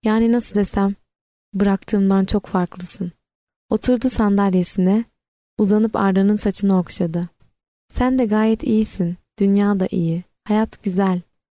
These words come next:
Başka türlü olması için bir sebep yok." Pembe bloknot sayfası. Öğleden sonra Arda'nın eskiden çalıştığı yayın evine gittiler. Kapıdan girmeleriyle bir alkış tufanı koptu.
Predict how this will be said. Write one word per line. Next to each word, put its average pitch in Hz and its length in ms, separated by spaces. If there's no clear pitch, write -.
Başka 202 280
türlü 190 280
olması 190 400
için 185 260
bir 180 100
sebep 180 500
yok." 190 140
Pembe 226 420
bloknot 220 460
sayfası. 170 640
Öğleden 233 440
sonra 220 440
Arda'nın 226 440
eskiden 226 500
çalıştığı 202 440
yayın 226 320
evine 185 260
gittiler. 170 600
Kapıdan 240 500
girmeleriyle 226 680
bir 214 100
alkış 214 380
tufanı 190 480
koptu. 170 480